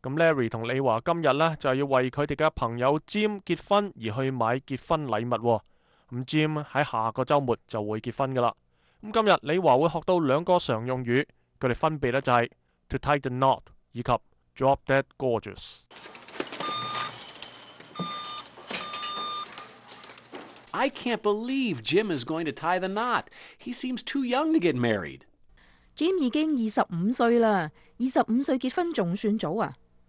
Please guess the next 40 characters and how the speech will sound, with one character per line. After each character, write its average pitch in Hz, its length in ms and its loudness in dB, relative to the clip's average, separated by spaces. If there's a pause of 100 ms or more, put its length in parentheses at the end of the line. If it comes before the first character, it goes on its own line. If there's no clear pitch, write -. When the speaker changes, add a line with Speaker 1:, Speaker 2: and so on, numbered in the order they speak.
(140)
Speaker 3:
哦， 214 80 0
係 165 180 -2
啦， 147 120 -6 (320)
你 202 160 2
話 196 260 0
Jim 294 360 -2
要 185 180 0 (180)
tie 285 340 -2
the 220 120 -2
knot，tie - 1080 -4
係 240 140 -4
綁 185 320 0
嘅 269 80 -2
意 214 160 -4
思， 262 140 -6 (340)
knot 240 240 0 (180)
就 - 120 -4
係 180 140 -2
結 214 280 -2
啦。 262 240 -2 (300)
咁 180 160 -6
打 175 160 2
個 214 80 0
結 190 180 -4
同 170 220 -6
結 - 200 -6
婚 220 160 2
有 208 80 0
咩 202 140 -2
關 208 260 -4
係 180 240 -4
啊？ 180 80 -10 (600)
Speaker 2:
To 165 320 2
tie 233 460 0
the 156 120 2
knot, 139 640 0 (380)
tie, 110 680 4
T 175 240 -2
I 127 300 0
E, 117 520 -4